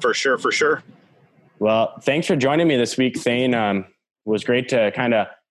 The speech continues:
Speaker 2: hear a little bit of your story of how you got into the, the outdoor industry and a little bit about Clam Outdoors. And I know we'll have some time on the water and ice together in the near future, and maybe, uh,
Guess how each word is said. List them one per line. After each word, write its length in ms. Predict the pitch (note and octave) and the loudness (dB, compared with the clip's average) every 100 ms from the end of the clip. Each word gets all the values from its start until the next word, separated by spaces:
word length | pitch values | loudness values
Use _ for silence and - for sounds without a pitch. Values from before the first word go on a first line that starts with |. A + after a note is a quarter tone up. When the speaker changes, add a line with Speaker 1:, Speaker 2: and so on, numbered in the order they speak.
| _ | _
Speaker 2:
hear 160 | - D3 | -2 2
a 80 | B2+ | 4
little 160 | C3+ | 2
bit 100 | C3 | 2
of 140 | B2 A#2+ | 2 2
your 100 | B2 | 0
story 360 | - C3+ B2+ | 0 2 2
of 80 | A#2+ | 2
how 100 | A#2+ | 2
you 100 | A#2+ | 2
got 160 | A#2+ A#2+ | 2 2
into 260 | A#2 A2 | 0 -2
the, 280 | A2+ A2+ G#2 | 0 2 2
the 140 | A#2 A#2 | 2 0
outdoor 260 | A#2 B2 | 2 2
industry 600 | A2+ A#2 A#2 - B2 B2 A#2 | 2 0 -2 -2 0 2 2
and 160 | G#2 | 0
a 140 | F#2 A2 | -2 0
little 180 | A#2+ A#2 | 2 2
bit 100 | A#2 | 2
about 300 | A#2 A2+ - | 2 0 -2
Clam 300 | A#2+ A#2+ A#2+ | -2 0 0
Outdoors. 640 | A#2 - A2+ B2 C#3+ B2 | 0 0 0 2 0 0
And 200 | G#2+ G2 _ _ _ _ | -2 -2 _ _ _ _
I 100 | G#2 | -2
know 220 | A#2 A#2 A#2+ | 0 2 2
we'll 180 | A#2 | 2
have 180 | A#2 A#2+ | 2 -2
some 140 | - G#2+ | -2 -4
time 240 | A#2 A#2 | -2 0
on 80 | A2+ | 0
the 80 | A2 | 2
water 300 | A2 A#2+ A2+ | 2 0 0
and 80 | |
ice 240 | F2+ A2 - | -2 -4 -4
together 320 | A2 A#2 A2+ | -2 0 0
in 80 | A2 | 0
the 60 | |
near 180 | G#2+ G#2+ | 0 0
future, 380 | - A2+ - A#2+ | -2 -2 -2 -2
and 120 | A2+ | 0
maybe, 380 | G2+ G#2 G#2+ G#2+ | 0 0 2 2
uh, 160 | G2 | 2